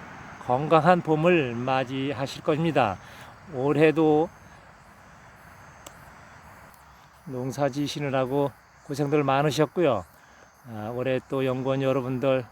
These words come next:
이렇게 고생하신 그 보람이 여러분 건강하고,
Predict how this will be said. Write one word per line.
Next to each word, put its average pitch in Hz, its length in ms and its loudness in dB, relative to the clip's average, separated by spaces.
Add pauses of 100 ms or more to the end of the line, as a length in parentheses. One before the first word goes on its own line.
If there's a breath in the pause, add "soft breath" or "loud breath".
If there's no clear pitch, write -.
(140)
이렇게 143 280 -4
고생하신 139 960 -2
그 131 160 -6
보람이 135 540 -2 (420 soft breath)
여러분 127 360 -4
건강하고, 135 1080 0